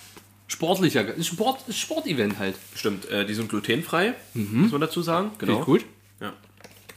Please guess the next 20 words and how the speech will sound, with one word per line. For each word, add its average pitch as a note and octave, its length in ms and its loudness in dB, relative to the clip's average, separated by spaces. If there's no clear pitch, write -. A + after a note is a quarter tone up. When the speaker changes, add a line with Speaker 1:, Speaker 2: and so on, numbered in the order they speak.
Speaker 1:
Schon C3 120 2
gut, B2+ 120 8
dass A2+ 120 8
ich A2 100 0
heute G#2+ 300 4
Weizenpizzateig D#3 880 0
gemacht D#3 300 -4
habe. F3 120 2
Speaker 2:
Ja. C#3 120 6
Speaker 1:
Drei C#3 180 6
Kilo. F3+ 400 8
Speaker 2:
<laughs> - 140 -2
Ja. F3 100 8
Nee, B2 160 10
das B2+ 140 0
sind D#3+ 160 4
vegane C#3 420 6
Coconut F3+ 440 2
Balls E3+ 360 4
mit, C3 200 2